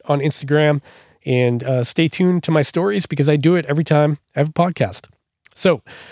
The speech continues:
uh, you can also, if you don't have an Instagram, Instagram account or whatever, you can also just send me an email using the contact form at chase the summit dot com. Have, head over to chase the summit dot com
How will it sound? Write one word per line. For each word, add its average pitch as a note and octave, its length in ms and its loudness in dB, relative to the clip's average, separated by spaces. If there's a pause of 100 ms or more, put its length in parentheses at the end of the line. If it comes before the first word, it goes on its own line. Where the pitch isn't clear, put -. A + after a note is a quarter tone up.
(220)
uh, C3 240 4
you E3 140 2
can C4 100 2
also, C4+ 380 2 (240)
if F#3 160 -2
you G3+ 60 4
don't A3 140 4
have G3 120 2
an G3+ 80 0
Instagram, F3+ 480 0 (260)
Instagram E3+ 380 2
account E3 300 2
or D#3+ 60 4
whatever, D#3 280 2
you D3 100 0
can G3+ 140 -2
also A#3+ 220 2
just D#3 260 0 (100)
send D#3 320 0
me D#3 380 0
an C#3 140 -2
email D3+ 580 2 (300)
using C3 340 2
the A2 80 -2
contact C#3+ 500 0
form C#3 600 2
at B2+ 180 0
chase C#3 220 -2
the C3 100 -2
summit A#2 260 -4
dot A2+ 220 -2
com. G3 340 2 (440)
Have, F#3+ 240 2
head F#3+ 160 2
over G#3 160 2
to F#3+ 80 -4
chase G3 180 0
the - 100 -8
summit F3+ 240 2
dot E3 200 0
com F3 400 2